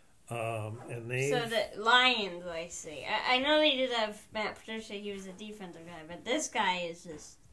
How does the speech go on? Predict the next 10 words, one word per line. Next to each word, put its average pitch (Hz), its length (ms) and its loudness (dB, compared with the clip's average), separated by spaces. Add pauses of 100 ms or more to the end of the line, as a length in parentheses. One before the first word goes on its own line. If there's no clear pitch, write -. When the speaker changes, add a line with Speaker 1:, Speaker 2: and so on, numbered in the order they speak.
(680)
Speaker 2:
different. 202 540 -8
You 196 140 -2
know, 220 260 2
it's 233 200 -4
like, 185 260 -4 (1600)
I, 269 340 2
I 311 40 4
feel 339 380 6
like, 277 340 4
uh, - 200 -2